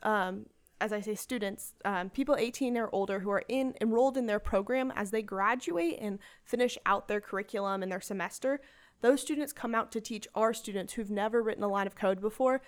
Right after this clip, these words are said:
about website development and H T M L, C S S, JavaScript. And this has been a tradition every year. They offer two classes. Um, but since it's our fifth year, and we've noticed that as we unite the San Antonio community,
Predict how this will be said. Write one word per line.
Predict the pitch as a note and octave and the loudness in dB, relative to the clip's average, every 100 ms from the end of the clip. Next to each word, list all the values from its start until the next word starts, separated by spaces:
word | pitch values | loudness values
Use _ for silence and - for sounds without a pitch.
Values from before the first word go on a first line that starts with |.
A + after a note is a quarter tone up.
| - - - | -20 -20 -4
about | G3+ A3 - | 4 4 6
website | G#3+ G#3 A3+ A3 | 2 2 -2 0
development | A#3+ B3 B3+ B3+ | 2 4 4 0
and | A3 - | -2 -4
H | A3+ - | -8 -4
T | A#3 | -2
M | A3+ | 0
L, | A3 G#3 | 0 0
C | - G#3+ | 0 0
S | G3 G3+ | 0 0
S, | F#3+ | -4
JavaScript. | - F#3 F#3 - F3+ F3 - - - | 0 -2 -2 -2 -4 -4 -10 -18 -2
And | A#3 | -2
this | B3+ | 0
has | B3+ | -2
been | C#4+ | 0
a | C4 | 0
tradition | C4 G#3+ G#3+ A3+ G#3+ | 0 -2 -2 -2 0
every | G3 G#3+ | 0 0
year. | G3+ G3 F3 F#3 | 0 0 0 -2
They | F#3+ F#3+ - - | -2 -2 -6 -2
offer | G3+ G#3 G#3+ | -2 0 -2
two | C#4 C#4 | 0 0
classes. | A#3+ G#3+ - F#3+ F#3 - - _ - | -2 -6 -4 -6 -6 -16 -20 _ 0
Um, | A3 G#3 G3+ | 2 4 4
but | B3+ B3+ | 0 0
since | - D4+ E4+ | 0 0 2
it's | E4+ | 2
our | E4 | 2
fifth | C#4+ - | 0 -2
year, | G3+ G#3+ A#3+ | 0 0 2
and | G#3+ G#3 | 2 2
we've | A3 | 2
noticed | A3 A#3+ C4+ - | 2 2 0 0
that | A3 G#3 | 2 4
as | G3 G3+ | 2 0
we | A3 | 0
unite | G#3+ A3 C4 | 0 2 0
the | A#3 | -4
San | - G#3 | -2 -2
Antonio | G#3+ G#3 G3+ | 0 0 -2
community, | - F#3+ G3+ G3+ F#3 | -2 0 0 0 -2